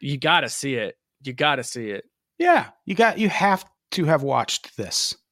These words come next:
Speaker 2: if you're listening to this podcast. I mean, especially if you're listening to this episode.
Speaker 1: Yeah, 'cause now we've just spoiled everything for you.
Speaker 2: Yeah,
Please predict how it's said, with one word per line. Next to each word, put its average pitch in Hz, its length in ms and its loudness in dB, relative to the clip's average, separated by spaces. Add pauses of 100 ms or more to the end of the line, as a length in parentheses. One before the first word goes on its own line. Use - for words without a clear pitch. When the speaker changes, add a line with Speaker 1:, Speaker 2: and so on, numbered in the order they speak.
(140)
Speaker 2:
if 127 380 -4
you're 151 160 4
listening 135 400 4
to 127 100 -4
this 117 140 -2
podcast. 107 640 -2
I 165 60 6
mean, 170 160 4
especially 165 440 0
if 131 80 -4
you're 135 100 -4
listening 131 340 -2
to 113 80 -2
this 107 220 -2
episode. 98 520 -6
Speaker 1:
Yeah, 175 80 2
'cause 151 200 -2
now 165 180 2
we've 151 100 0
just 127 180 -6
spoiled 139 380 -2
everything 110 440 -8
for 107 180 -8
you. 98 180 -10
Speaker 2:
Yeah, 139 240 0